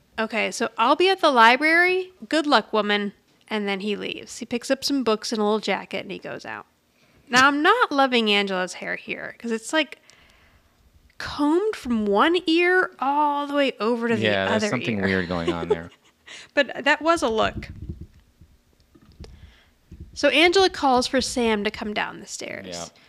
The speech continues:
Speaker 1: And she turns off the television. And Mona's like, "Why did you do that? I was enjoying <laughs> myself."
Speaker 2: Mm-hmm. Apparently.
Speaker 1: She's all set up here like Missus Wilmington when she was living on their couch for a while. She's got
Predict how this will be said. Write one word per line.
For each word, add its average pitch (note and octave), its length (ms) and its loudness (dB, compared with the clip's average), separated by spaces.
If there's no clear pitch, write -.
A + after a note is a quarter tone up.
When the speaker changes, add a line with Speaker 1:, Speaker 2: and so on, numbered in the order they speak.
Speaker 1:
And A#3+ 200 0
she A#3 140 -4
turns C#4 480 -2
off G#3+ 300 2
the G3 100 -6
television. - 720 -14
And C4 160 -2
Mona's C4 320 -2
like, C4+ 160 -6
"Why D4+ 140 -4
did E4+ 200 -4
you D#4+ 80 -2
do E4 260 0
that? D4 340 0
I A3+ 80 2
was B3+ 200 -4
enjoying C4 460 0
<laughs> A#3 120 -2
myself." B3 720 2
Speaker 2:
Mm-hmm. G#3+ 840 -4
Apparently. G2+ 600 -8
Speaker 1:
She's E4+ 280 4
all G4+ 200 6
set D#4+ 260 4
up D#4+ 160 4
here C#4+ 300 4
like A3+ 300 2
Missus A#3+ 360 -2
Wilmington A3+ 640 0
when G3+ 120 -4
she A#3 140 -2
was G#3 200 0
living A3 300 2
on G#3 100 0
their G3+ 160 -4
couch B3+ 400 -2
for G#3+ 160 -2
a G3+ 80 -2
while. - 440 -4
She's - 200 -20
got - 280 0